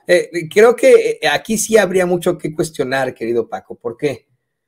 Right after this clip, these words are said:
se maneja por ahí, hay una fuente militar que no puedo dar su nombre, me hace un análisis sobre por qué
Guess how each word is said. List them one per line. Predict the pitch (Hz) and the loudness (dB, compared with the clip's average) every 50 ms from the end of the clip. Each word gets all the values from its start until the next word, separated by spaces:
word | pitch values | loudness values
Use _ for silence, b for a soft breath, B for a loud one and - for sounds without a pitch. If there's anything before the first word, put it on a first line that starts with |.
| _ _ _ | _ _ _
se | - - - 170 | -10 -4 -4 -2
maneja | 170 175 175 185 233 254 - - 294 302 | 0 0 0 0 0 -2 -2 -4 -4 0
por | - 185 165 | 0 0 2
ahí, | 143 131 131 131 143 180 - _ _ | 2 0 -4 -6 -10 -12 -14 _ _
hay | _ _ _ - 202 | _ _ _ -10 -6
una | 214 226 185 | -4 -4 -4
fuente | 151 - 185 175 170 165 190 | -6 -6 -8 -8 -6 -6 -8
militar | 170 151 123 120 110 131 135 | -8 -8 -8 -8 -8 -8 -8
que | 131 131 | -8 -10
no | 127 117 | -8 -4
puedo | 147 143 | -2 -2
dar | 139 127 | -2 -2
su | - - | -4 -8
nombre, | 113 104 101 98 95 107 113 113 _ _ _ _ _ _ _ | -12 -12 -14 -12 -12 -12 -14 -14 _ _ _ _ _ _ _
me | - 131 135 | -8 -6 -6
hace | 131 - 180 | -4 -2 0
un | 180 | 0
análisis | 180 165 156 147 135 127 123 117 - - 113 98 - - - - | 2 2 0 -2 -4 -4 -6 -10 -10 -10 -12 -12 -14 -16 -16 -18
sobre | - - 117 110 110 113 110 | -12 -10 -8 -6 -6 -8 -8
por | - - 127 120 120 | -8 -8 -10 -10 -6
qué | - 147 151 147 143 151 _ | -4 -4 -4 -2 -4 -8 _